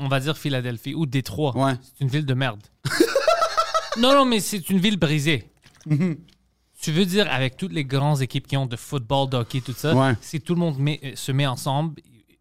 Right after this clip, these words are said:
Speaker 1: un peu d'argent chaque année pour défendre leur peuple,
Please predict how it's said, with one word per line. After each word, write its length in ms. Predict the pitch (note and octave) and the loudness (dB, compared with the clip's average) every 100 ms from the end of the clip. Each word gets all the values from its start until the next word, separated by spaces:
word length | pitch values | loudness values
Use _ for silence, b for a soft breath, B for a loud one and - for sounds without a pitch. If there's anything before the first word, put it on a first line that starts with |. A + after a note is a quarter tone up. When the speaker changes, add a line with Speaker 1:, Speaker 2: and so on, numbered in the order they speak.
| - | -8
Speaker 1:
un 80 | B2 | -4
peu 160 | D3+ | -2
d'argent 420 | C#3+ B2+ B2 D3 | 0 0 0 0
chaque 300 | C3 - B2+ B2+ | 0 -2 -4 -6
année 460 | A#2 A#2+ C3+ F#3 - _ _ _ | -4 -2 -2 -2 -8 _ _ _
pour 320 | - C#3+ B2+ D#3+ A2+ | 0 0 0 -8 -6
défendre 680 | - C#3 - D#3 D3+ D#3+ C3 | 2 2 4 2 4 2 -2
leur 340 | C3+ B2 B2+ - | -2 0 0 0
peuple, 480 | - D#3 D#3 G#3 | 0 0 0 -4